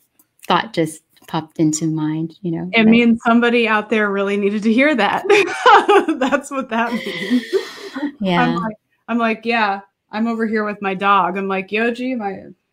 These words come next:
Speaker 2: I doing, <laughs> am I doing okay? Am I being, am I being supportive?" <laughs> But no, that's, um, that's great advice. And tell everyone where they can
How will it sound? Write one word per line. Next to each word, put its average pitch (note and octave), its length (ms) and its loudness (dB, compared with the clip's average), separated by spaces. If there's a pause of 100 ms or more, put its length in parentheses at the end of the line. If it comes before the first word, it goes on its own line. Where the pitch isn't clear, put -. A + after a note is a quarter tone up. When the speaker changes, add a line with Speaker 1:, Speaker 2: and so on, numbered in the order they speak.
(260)
Speaker 2:
I G3+ 100 -6
doing, A3 320 2
<laughs> - 40 0
am C#4+ 520 4
I C#4 80 4
doing C#4+ 280 4
okay? C#4 360 0
Am C4 100 2
I B3 80 4
being, C4 260 0
am E4 80 4
I C#4+ 120 4
being D4 240 2
supportive?" C4 760 0 (540)
<laughs> E4+ 180 4 (280)
But A#3+ 140 -2
no, G#3+ 300 0
that's, A3 360 -4
um, F#3+ 440 -4 (100)
that's A3 240 -6
great G3+ 220 -8
advice. F#3+ 500 -8 (340)
And A#3 200 0
tell B3+ 240 4
everyone C#4 440 2
where A3 240 0
they G#3 240 -2
can G3 600 -6